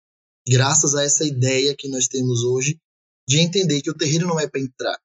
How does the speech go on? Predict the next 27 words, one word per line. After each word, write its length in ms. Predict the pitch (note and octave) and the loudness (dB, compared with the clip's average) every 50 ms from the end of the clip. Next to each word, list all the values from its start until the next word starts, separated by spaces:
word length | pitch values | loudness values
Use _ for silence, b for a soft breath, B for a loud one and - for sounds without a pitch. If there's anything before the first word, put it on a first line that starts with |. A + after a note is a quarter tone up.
| _ _ _ | _ _ _
o 80 | - | -10
terreiro 300 | A#2+ A#2+ B2+ A#2 C3+ C3+ | -4 -2 0 0 2 2
é 40 | C#3 | 0
um 40 | C3 | 0
local 260 | B2+ B2 B2 - C3+ | -2 -2 -2 -4 -6
pra 80 | C3 C#3+ | -4 -4
você 320 | C3+ B2+ - - C#3 C3 - | -2 0 0 0 -2 -4 -6
ficar 400 | - - C#3 - - - D3 D#3+ | -8 -10 -10 -8 -4 -2 0 0
e 100 | E3+ C#3+ B2+ | 0 -2 -2
duvidar, 520 | C3+ D3+ F#3 F#3+ G#3 G#3+ F3 C#3 G2+ F2 - _ _ _ _ | -2 0 0 0 0 0 0 -2 -2 -4 -6 _ _ _ _
questionar. 540 | - D3+ D3 D3 - - F3+ D3+ C3 G#2 - - | -2 -2 0 0 2 2 2 0 0 -2 -2 0
Não 320 | F3+ G3+ B3 B3 G#3+ G#3+ | 2 2 2 2 0 0
é 60 | A3 | -2
apenas 380 | G#3+ G3 - F3+ F3+ F3+ E3 E3 | -2 -2 -2 -2 0 2 4 4
entrar 440 | E3+ E3 D#3+ - C#3+ C#3+ D3 D3+ C#3+ | 4 2 0 0 -2 -2 -2 0 -2
no 160 | C#3 C3+ B2 | -2 -4 -2
terreiro. 460 | B2+ B2+ A2 A#2 A2 G2+ F#2+ F2+ - _ _ _ _ _ _ _ _ _ _ _ _ _ _ - | -2 -2 -2 0 0 -2 -2 -4 -10 _ _ _ _ _ _ _ _ _ _ _ _ _ _ -4
Fica 280 | - D#3 D#3+ D#3+ D#3+ | -2 0 0 2 2
essa 240 | D3 D3 - F3 D#3 | 2 2 2 0 0
dica 360 | C#3 B2 B2 D3 E3 D#3 - | 0 2 2 2 2 0 -2
aqui 140 | G3+ C3 C3+ | -4 -4 -4
pra 140 | B2+ C#3 C3+ | -6 -4 -4
vocês, 400 | C3 C3+ B2+ - - B2 B2+ B2+ | -2 0 0 2 2 2 0 0
ouvintes 480 | C3+ B2+ B2 A#2+ B2 D3+ E3 - F#3 E3 | 0 0 0 0 2 2 2 2 0 0
do 120 | D3+ D3 | 0 -2
Umbanda 380 | C#3 C3 B2 C3 D3 D3 D3+ D3 | -2 0 0 0 0 -2 -2 -4
Cash, 480 | D3 - G#2+ F#2+ F2+ - - - - | -2 -2 -2 -2 0 -2 -4 -4 -6